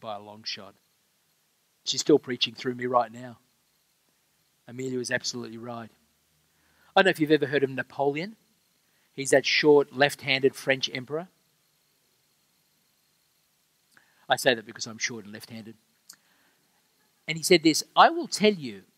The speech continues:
Alexander, Caesar, Charlemagne, and myself founded great empires, but our empires were founded on force.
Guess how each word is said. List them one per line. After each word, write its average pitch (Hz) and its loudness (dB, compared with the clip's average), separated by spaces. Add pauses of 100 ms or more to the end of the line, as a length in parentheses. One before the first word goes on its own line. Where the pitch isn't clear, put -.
(1040)
Alexander, 185 4 (1500)
Caesar, 180 6 (220)
Charlemagne, 160 6
and 160 0
myself 147 4
founded 151 2
great 156 4
empires, 113 -8 (640)
but 147 6
our 180 10
empires 143 6
were 127 -6
founded 135 0
on 120 -10
force. 120 -6